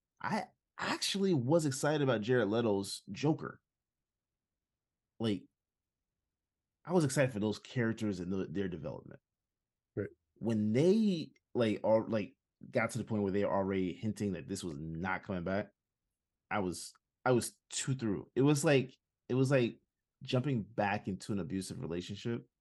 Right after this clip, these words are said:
Speaker 1: knowing you're gonna get hurt,
Speaker 2: <laughs>
Speaker 1: and hoping that there's gonna be, there's gonna be change, and then you get, you get, you get
Speaker 2: Same
Speaker 1: abused
Speaker 2: old
Speaker 1: again.
Speaker 2: shit.
Speaker 1: You know, it's like, it's the same pattern, and,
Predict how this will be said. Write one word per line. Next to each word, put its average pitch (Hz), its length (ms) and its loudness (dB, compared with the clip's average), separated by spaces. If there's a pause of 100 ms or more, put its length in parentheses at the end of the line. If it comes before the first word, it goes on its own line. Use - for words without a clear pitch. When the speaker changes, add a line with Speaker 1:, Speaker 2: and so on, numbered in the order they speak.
Speaker 1:
knowing 117 400 4
you're 107 120 2
gonna 90 140 -2
get 147 80 4
hurt, 95 220 0 (300)
Speaker 2:
<laughs> 117 80 -4 (1300)
Speaker 1:
and 110 440 0 (120)
hoping 139 460 2
that 110 60 4
there's 107 160 2
gonna 101 80 0
be, 101 100 2
there's 95 240 -4
gonna 104 80 0
be 98 60 -2
change, 113 500 -2 (240)
and 101 200 0
then 95 180 0
you 95 120 -2
get, 85 400 -2
you 92 140 -4
get, 87 340 -4
you 87 80 -10
get 85 200 -4
Speaker 2:
Same 101 100 -4
Speaker 1:
abused 92 240 -4
Speaker 2:
old 92 100 -4
Speaker 1:
again. - 120 -8
Speaker 2:
shit. 90 140 -4 (640)
Speaker 1:
You 107 160 0
know, 101 220 4
it's 117 120 2
like, 135 160 2
it's 113 100 -4
the 110 60 -4
same 123 320 2
pattern, 95 560 -2
and, 82 160 -6